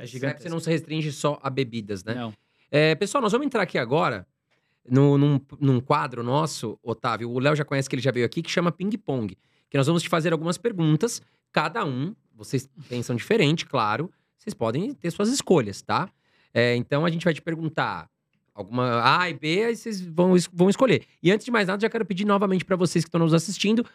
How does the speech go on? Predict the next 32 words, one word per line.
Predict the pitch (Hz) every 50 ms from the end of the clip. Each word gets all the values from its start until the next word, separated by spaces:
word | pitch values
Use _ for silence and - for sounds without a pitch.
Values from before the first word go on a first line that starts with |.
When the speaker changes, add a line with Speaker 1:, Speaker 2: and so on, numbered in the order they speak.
| _ - -
Speaker 2:
aperta | - 175 - 226 233 - 233
o |
botãozinho | 202 220 214 - 190 175 180 185
de | 180 165
curtir, | - - 151 - - 208
porque | 175 - - 185
nos | 185 165 165
ajuda | 160 165 190 220 220
muito | 196 180 180 202 220 233 208 202
a |
manter | 170 156 147 - 160
esse | 139 -
canal | - 147 139 135
gratuito, | 131 131 131 - - 120 135 170 165 - _ _ _ _ _ _ _ _
né? | - 139 170 170 143 120
E | 110
pra | - - 135 123
vocês | 120 120 - - 156 147 131
aqui | 123 - 143
com | - 139
muitas | 127 139 170 170 156 135
informações, | 139 131 - 127 120 117 - - 147 139
vários | 120 135 135 139
convidados. | - - 131 123 120 117 135 156 170 - - _ _ _ _ _
E | - 156 175
o | 190 214
YouTube, | 220 214 175 - - 208 240 226 233 277 277 - _ _ _ -
ele | 175 185 190 202
olha | 190 185 202 220 226 247 240
muito | 226 202 202 208 220 226 - -
essa | 202 185 - 208
questão. | - - 208 - - - 190 170 131 98